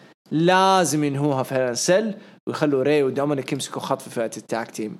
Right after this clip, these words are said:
إذا هذا النظام. لو دومينيك كان لوحده كنت حنبسط أكثر،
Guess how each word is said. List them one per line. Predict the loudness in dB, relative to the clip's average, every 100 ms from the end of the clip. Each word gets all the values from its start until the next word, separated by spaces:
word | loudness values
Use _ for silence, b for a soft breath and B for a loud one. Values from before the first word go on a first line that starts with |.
| _ -8
إذا | -2
هذا | -2 -2
النظام. | -4 -6 -6 -6
لو | -4 0
دومينيك | 2 2 0 2
كان | 2
لوحده | 4 4 2 -2 -4
كنت | -6 -8
حنبسط | -2 0 0 -2
أكثر، | -4 -2 -2 -2